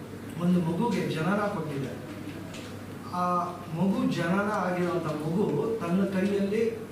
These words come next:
ಕರಳು ಹಿಡ್ಕೊಂಡು, ಆ ಕರಳು ಸಂಬಂಧ ಏನು ಅನ್ನೋದನ್ನ ಹೇಳಕ್ ಕೊಟ್ಟಿರುವಂಥ ಒಂದು ಭಿತ್ತಿ ಪತ್ರ, ಪೋಸ್ಟರ್.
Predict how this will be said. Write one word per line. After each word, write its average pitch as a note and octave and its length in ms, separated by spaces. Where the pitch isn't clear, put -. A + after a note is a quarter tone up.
ಕರಳು G#3 380
ಹಿಡ್ಕೊಂಡು, F3 720
ಆ D#3 100
ಕರಳು G3 400
ಸಂಬಂಧ A3 640
ಏನು F3+ 380
ಅನ್ನೋದನ್ನ D3+ 460
ಹೇಳಕ್ F3 300
ಕೊಟ್ಟಿರುವಂಥ D#3 560
ಒಂದು C#3+ 680
ಭಿತ್ತಿ E3+ 220
ಪತ್ರ, - 300
ಪೋಸ್ಟರ್. - 640